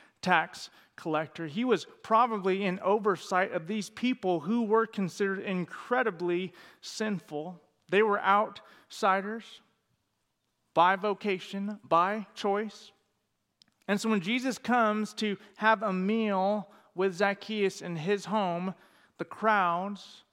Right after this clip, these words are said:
say that this fellow Jesus goes to eat with sinners. Two scenes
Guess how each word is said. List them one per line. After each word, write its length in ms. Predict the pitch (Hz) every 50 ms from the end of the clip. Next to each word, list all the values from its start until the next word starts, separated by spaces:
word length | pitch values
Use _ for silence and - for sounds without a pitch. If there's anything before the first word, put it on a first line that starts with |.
| _ _ _ _ _ _ _ _ _ _ _ _ _ _ _
say 260 | - - - 165 170 165
that 440 | 147 135 120 98 - - - -
this 240 | - 175 175 - -
fellow 360 | - - 190 190 175 165 151
Jesus 540 | 143 147 170 202 208 170 131 117 117 135 147 - - - - - _ _ _ _ _ _ _ _ _ _ _ _ _ _ _ _
goes 240 | - 170 180 175 - -
to 160 | - - -
eat 360 | 196 196 185 180 - - 165 - _ _ _ _ _ _ _ _ _ _ _ _ _ _ _ _ _ _ _ -
with 140 | 165 147 -
sinners. 360 | - - - 240 240 151 107 - - - - - - _ _ _ _ _ _ _ _ _ _ _ _ _ _ _ _ _ _ _ _ _ _ _ _ _ _ _ _ _ _ _ _ _ _ _ _ _ _ _ _ _ _ _ _ _ _ _ _ _ _ _ _ _ _ _ _ _
Two 460 | - - 220 247 254 262 262 262 262 233
scenes 840 | - - 233 226 208 190 156 123 107 98 90 - - - - -